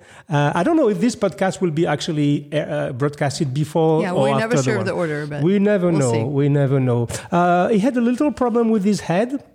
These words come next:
Speaker 1: which was variously described as
Speaker 2: Oh.
Speaker 1: being akin to M-, Mickey Mouse.
Speaker 2: So had a big head.
Speaker 1: A big head.
Speaker 2: Like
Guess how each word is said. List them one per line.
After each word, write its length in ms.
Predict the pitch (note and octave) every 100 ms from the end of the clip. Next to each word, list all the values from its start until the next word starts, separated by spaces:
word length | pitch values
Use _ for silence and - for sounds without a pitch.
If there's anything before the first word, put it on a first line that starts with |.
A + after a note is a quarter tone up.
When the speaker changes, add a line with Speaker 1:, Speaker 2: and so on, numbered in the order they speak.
| -
Speaker 1:
which 180 | E3+
was 200 | F#3 F#3
variously 500 | D3 F#3+ A3+ A3 - G3+
described 500 | F#3 - G3+ F#3+ F3+
as 120 | D#3+
Speaker 2:
Oh. 40 |
Speaker 1:
being 280 | E3 E3+ F#3
akin 360 | D#3+ - F#3 F3+
to 100 | E3+
M-, 220 | F3+ A3 F#3
Mickey 220 | A#3+ -
Mouse. 560 | A3 E3 A2 B2+ - -
Speaker 2:
So 100 | -
had 60 | B3
a 60 |
big 180 | A#3+ B3
head. 380 | G3+ E3+ - C#3
Speaker 1:
A 100 | F3
big 360 | D#3+ E3+ E3 C#3
head. 380 | A#2+ A#2 D3
Speaker 2:
Like 100 | F3+